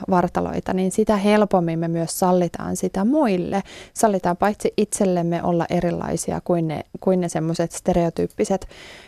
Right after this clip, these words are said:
kauneusihanteet, niin, niin myös paitsi itsellemme, niin yhtä lailla myös, myös muille ei olla ehkä ihan niin,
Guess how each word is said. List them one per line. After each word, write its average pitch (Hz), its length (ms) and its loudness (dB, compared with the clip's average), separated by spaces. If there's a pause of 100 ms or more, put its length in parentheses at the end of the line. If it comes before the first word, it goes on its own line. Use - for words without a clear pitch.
(100)
kauneusihanteet, 165 1080 0
niin, 175 340 -2 (140)
niin 175 200 0
myös 170 440 -2
paitsi 190 300 2
itsellemme, 190 380 2
niin 247 240 0 (100)
yhtä 233 220 0
lailla 180 220 0
myös, - 360 -8 (160)
myös 185 300 0
muille 185 340 4
ei 180 240 0
olla 170 160 0
ehkä - 220 -6
ihan 175 240 -4
niin, 165 200 -2